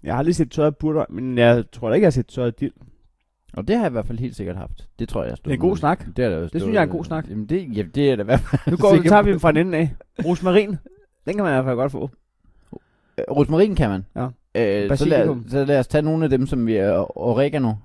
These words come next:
Speaker 2: Øh,
Speaker 1: <laughs>
Speaker 2: øh, og, øh, jamen, dild. Helt sikkert også dild.
Speaker 1: Løvstikke.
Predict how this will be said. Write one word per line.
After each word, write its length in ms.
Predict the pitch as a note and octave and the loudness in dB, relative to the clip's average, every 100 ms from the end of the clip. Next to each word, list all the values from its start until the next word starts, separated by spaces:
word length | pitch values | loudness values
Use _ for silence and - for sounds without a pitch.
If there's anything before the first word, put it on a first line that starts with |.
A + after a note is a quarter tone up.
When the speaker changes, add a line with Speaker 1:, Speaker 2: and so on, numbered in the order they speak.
| - | -2
Speaker 2:
Øh, 540 | A2+ G#2+ G#2 G2 F#2+ - - - - | 0 2 2 0 0 0 -2 -8 -10
Speaker 1:
<laughs> 300 | - - - | -14 -14 0
Speaker 2:
øh, 280 | A#2 A2 G#2+ - | 4 4 2 0
og, 640 | G#2 G#2 G#2 G2+ G2+ F#2+ | 2 2 2 2 2 2
øh, 520 | F#2 E2+ C2+ C#2 A#1 G#1+ G1+ G1+ - - - - - - - - _ _ | 0 0 -2 -2 -6 -12 -16 -18 -18 -20 -20 -20 -20 -20 -20 -20 _ _
jamen, 260 | - G2+ - - | -8 -6 -6 -4
dild. 140 | C#3+ - - - | -6 -6 -16 -8
Helt 220 | C#3+ B2 | -6 -4
sikkert 220 | B2+ A2 | -4 -2
også 180 | G#2+ A2 | -4 -6
dild. 180 | A#2+ - - - _ _ _ _ _ - _ | -10 -10 -14 -20 _ _ _ _ _ -20 _
Speaker 1:
Løvstikke. 600 | D3 G3 A#3+ - E3+ A#2 | 0 2 2 6 6 4